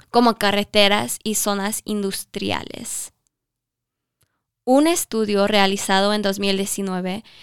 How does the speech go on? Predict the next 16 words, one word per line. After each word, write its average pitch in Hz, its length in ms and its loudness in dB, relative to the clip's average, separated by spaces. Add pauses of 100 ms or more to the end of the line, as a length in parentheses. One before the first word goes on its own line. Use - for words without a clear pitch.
(140)
encontró 233 640 2
que 294 120 0
las 262 160 2
personas 226 480 -2
negras 214 540 -2
suelen 247 420 2
estar 226 400 2
expuestas 220 720 -2
a 208 160 2
un 214 200 -2
cincuenta 220 540 -4
y 214 80 -4
seis 247 300 -2
por 214 240 -6
ciento 233 560 -4
más 226 340 -2